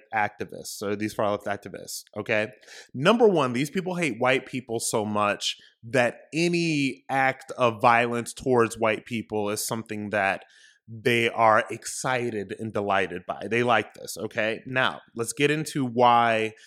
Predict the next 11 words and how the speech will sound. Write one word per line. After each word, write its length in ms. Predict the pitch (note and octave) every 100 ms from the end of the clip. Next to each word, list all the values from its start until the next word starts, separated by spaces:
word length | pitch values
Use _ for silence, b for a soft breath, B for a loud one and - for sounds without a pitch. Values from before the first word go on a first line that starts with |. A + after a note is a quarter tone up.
| B B -
they 840 | A2 A2+ C3+ C3 B2 A#2 A2+ G#2+ -
condone 640 | C#3+ B2 A#2+ A#2 A2+ G#2+
this 260 | F#2+ F#2+ -
and 140 | A#2
why 140 | A2
they 100 | A2
even 320 | A2+ A2 G#2+ G#2+
push 260 | - A#2+
some 160 | - A2+
of 120 | G2+
this, 300 | G#2 G#2 -